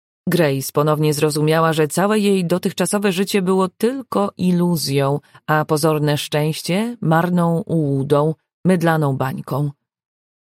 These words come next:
Nic już nie było takie, jak się wydawało. Po tym telefonie Grace wiedziała tylko jedno. Musiała zrobić coś strasznego. Musiała zabić dwie osoby, które tak mocno kochała.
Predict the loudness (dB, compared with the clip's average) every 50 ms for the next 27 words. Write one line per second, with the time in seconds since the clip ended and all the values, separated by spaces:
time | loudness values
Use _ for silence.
0 | _ -2 0 0 0 0 -2 -4 -4 -4 -4 -6 -6 -8 -8 -4 -2 -2 0 2
1 | 2 2 2 0 0 0 -2 -2 -2 0 -2 -2 -2 -2 -4 -4 -4 -2 -2 0
2 | 0 0 0 0 0 0 0 -2 -4 -6 -8 _ _ _ _ _ _ _ _ _
3 | _ _ _ _ -20 -20 -6 -4 -2 -2 0 0 0 2 2 2 2 0 0 2
4 | 2 0 2 2 0 2 0 0 0 0 0 0 2 2 2 2 2 2 2 0
5 | 0 -2 -4 -2 -2 -2 -2 -2 -2 0 0 2 2 0 0 0 -2 -2 -2 -4
6 | -6 -8 _ _ _ _ _ _ _ _ _ _ _ 2 2 2 2 2 2 2
7 | 2 0 0 -2 -2 -2 -2 -2 -4 -6 -6 -8 -6 -4 -4 -4 -4 -8 -10 -12
8 | -14 -8 -4 -2 -2 -2 -2 -2 -2 0 0 0 -2 -4 -6 -6 _ _ _ _
9 | _ _ _ _ _ _ _ _ 2 2 2 2 0 -2 0 0 0 0 0 0
10 | -2 -2 -4 -4 -2 -2 0 0 0 0 -2 -4 -4 -4 -4 -4 -4 -6 -6 -10
11 | -10 -10 -8 -8 -10 -10 -10 -8 -4 -4 -4 -2 -4 -6 -8 -8 -8 -6 -6 -6
12 | -6 -4 -2 -2 -2 -2 -4 -8